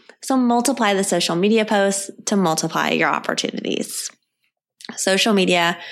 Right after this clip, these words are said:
moves fast. And if you want to give your post a chance to get clicked,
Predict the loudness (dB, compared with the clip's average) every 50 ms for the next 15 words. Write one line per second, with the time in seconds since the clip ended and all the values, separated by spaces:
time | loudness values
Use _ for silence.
0 | -18 -10 _ -2 0 2 2 4 4 2 2 0 -4 -8 -10 -8 -4 -2 -2 0
1 | -2 -2 -4 -4 -4 -4 -4 -6 -10 -16 -20 -20 -18 -18 -18 -18 -14 -6 -2 0
2 | 0 0 0 0 0 2 2 2 2 2 2 2 2 2 2 2 0 0 0 0
3 | 0 0 0 -2 -2 -2 0 0 0 0 0 -2 -2 -2 -2 -4 -4 -4 -2 -2
4 | -2 -2 -4 -6 -10